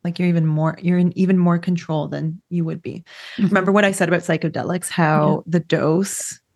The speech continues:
Speaker 2: Yeah.
Speaker 1: greatly impacts the experience you'll have?
Speaker 2: Mm-hmm.
Speaker 1: Yeah.
Speaker 2: Cool.
Speaker 1: And part of that is getting the microdose right,
Speaker 2: For, yeah,
Speaker 1: which we're gonna
Speaker 2: yeah.
Speaker 1: talk about.
Speaker 2: Okay.
Speaker 1: Yeah.
Speaker 2: Oh,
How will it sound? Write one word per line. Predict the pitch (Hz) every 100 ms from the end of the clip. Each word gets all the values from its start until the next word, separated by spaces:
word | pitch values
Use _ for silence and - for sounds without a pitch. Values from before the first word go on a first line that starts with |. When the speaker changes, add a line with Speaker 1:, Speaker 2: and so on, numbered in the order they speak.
| -
Speaker 2:
Yeah. | -
Speaker 1:
greatly | 170 165 151 202 156 156 -
impacts | 156 156 156 156 - - - - _
the | 175 151
experience | - 131 170 156 170
you'll | 180 190
have? | 202 220 220 _ _ _
Speaker 2:
Mm-hmm. | 175 175 180 170 _ _ _ _ _ _ _ _ _ 185
Speaker 1:
Yeah. | 165
Speaker 2:
Cool. | 170 170 175
Speaker 1:
And | 196 - - -
part | 185 185
of | 196
that | 214
is | 220
getting | 196 160 165
the | 165
microdose | 160 170 - 156 160 156 - - -
right, | 190 185 175 _ _ _ _ _ _ -
Speaker 2:
For, | 160
yeah, | 143 127 139 127
Speaker 1:
which | -
we're | 175
gonna | 156
Speaker 2:
yeah. | 139 151
Speaker 1:
talk | 156
about. | 156 165 165 - _ _ _ _ _ _ _ _ _ _ 175
Speaker 2:
Okay. | - 131 - _ _ _ _ _ _ _
Speaker 1:
Yeah. | 185 180 175 170 _ _ -
Speaker 2:
Oh, | 226 262 247 202